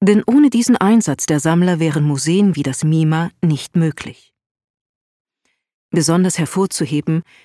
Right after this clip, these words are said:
ist auch das großzügige Geschenk der Arztfamilie Doktor Meyer aus Haslach. In der dem Museum geschenkten Sammlung befinden sich viele Stufen aus dem stillgelegten Steinbruch Vulkan in Haslach, die heute nicht mehr zu erhalten wären.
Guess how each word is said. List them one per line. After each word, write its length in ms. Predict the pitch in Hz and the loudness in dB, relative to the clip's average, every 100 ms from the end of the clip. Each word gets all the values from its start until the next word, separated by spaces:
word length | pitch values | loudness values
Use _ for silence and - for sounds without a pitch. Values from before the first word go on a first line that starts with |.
| _ | _
ist 200 | - - | -8 -4
auch 100 | 226 | -4
das 180 | 240 - | -2 -2
großzügige 720 | 160 180 226 - 233 233 214 | -2 0 -2 -4 -4 -2 -4
Geschenk 500 | 165 - 170 170 - | -4 -4 -2 -2 0
der 180 | 214 - | -2 -2
Arztfamilie 640 | 147 - - 165 175 175 | -4 -6 -2 0 0 0
Doktor 260 | 165 - 147 | -2 -4 -4
Meyer 320 | 135 143 175 | -2 -2 -2
aus 200 | 185 - | -2 -2
Haslach. 520 | 165 151 - - - - _ _ _ _ _ _ _ _ - | -2 -4 -6 -10 -12 -18 _ _ _ _ _ _ _ _ 0
In 120 | 202 | 2
der 140 | 226 | 4
dem 120 | 226 | 4
Museum 380 | 220 208 240 220 | 4 4 4 4
geschenkten 500 | 151 - 196 - 180 | 2 -2 -4 0 -2
Sammlung 480 | 156 175 208 226 220 | 0 0 2 2 2
befinden 440 | 190 - 240 226 | -2 -4 -2 0
sich 240 | 208 208 - | 0 -2 -6
viele 320 | - 240 240 | -2 0 0
Stufen 520 | - - 214 - 156 | -2 -2 -2 -2 -4
aus 200 | 117 139 | -4 -4
dem 160 | 151 143 | -4 -2
stillgelegten 640 | - 170 165 160 - 160 | 0 0 0 -4 -2 -4
Steinbruch 580 | - 143 156 - 180 - | -2 -2 -2 -2 -4 -2
Vulkan 500 | 170 170 - 196 165 | -2 -2 -2 -2 -2
in 220 | - 131 | -2 -4
Haslach, 480 | 131 - 139 131 - _ _ _ _ _ 160 | -4 -6 -8 -8 -12 _ _ _ _ _ -6
die 80 | |
heute 360 | 131 156 185 196 | -2 -2 0 0
nicht 340 | 147 139 - | -2 -2 -4
mehr 160 | 160 156 | -4 -2
zu 100 | 208 | -4
erhalten 480 | 170 180 175 - 127 | -2 -2 -4 -4 -4
wären. 380 | 123 120 127 | -4 -6 -10